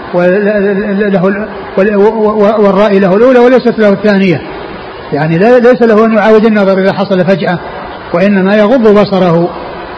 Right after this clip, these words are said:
كما أمر الله عز وجل الرجال والنساء بغض الأبصار. "قل للمؤمنين يغضوا من أبصارهم، وقل للمؤمنات يغضن من أبصارهن". فأورد أبو عيسى حديث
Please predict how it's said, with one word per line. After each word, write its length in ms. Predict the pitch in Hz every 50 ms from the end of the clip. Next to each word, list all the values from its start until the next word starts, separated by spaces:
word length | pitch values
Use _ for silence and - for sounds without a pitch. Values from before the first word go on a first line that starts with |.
| - - -
كما 160 | 202 196 196
أمر 220 | 185 190 190 185
الله 260 | 180 180 180 165 185
عز 220 | 170 156 175 151 180
وجل 360 | 180 160 175 190 180 185 196
الرجال 340 | 190 175 175 160 185 185 180
والنساء 540 | 175 170 170 175 - - 185 180 175 180 - - - - - - - - 202
بغض 240 | 185 175 196 156
الأبصار. 420 | 180 170 170 165 - - 180 160 - - - - - - - - - - -
"قل 80 | 185
للمؤمنين 340 | 180 185 185 175 185 185 185
يغضوا 280 | 175 170 156 185 180 180
من 100 | 175 170
أبصارهم، 580 | 165 160 - 202 214 220 214 214 220 226 233
وقل 200 | 214 202 208 220
للمؤمنات 340 | 208 202 202 196 208 202 180
يغضن 340 | 196 196 190 202 240 226 214
من 60 | 214
أبصارهن". 600 | 208 196 - 214 208 214 202 240 226 202 190 185 - - - - - - - - - - - - - - - - - - - - - - -
فأورد 1300 | 196 190 190 180 175 170 160 - - - - - - - - - - - - - - 247 269 262 247 240 226 214 208 214 - -
أبو 160 | 214 202 202
عيسى 520 | 196 214 233 226 - 202 190 185 185 190 - - - -
حديث 380 | 180 180 190 202 202 185 -